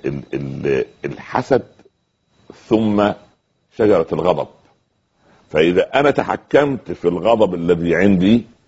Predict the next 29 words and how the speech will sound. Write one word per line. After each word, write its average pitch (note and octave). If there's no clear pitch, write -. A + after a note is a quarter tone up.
فأنا A#2+
بفضل G#2+
الله G2+
وتعلمت F#2+
كظم G#2+
الغيظ، A2
هبدأ A#2+
في F#2
أول B2
خطوة G#2+
من F#2+
خطوات F#2+
الإيه؟ G2
العلاج. D#2+
طب -
كيف C3+
أكظم G2+
غيظي F#2
وكيف G#2
أتحكم E2+
في -
الغضب؟ D2
ال-، E2
العلماء F#2
نصحونا E2
أن E2+
الإنسان G2
لما A2+
يغضب G#2+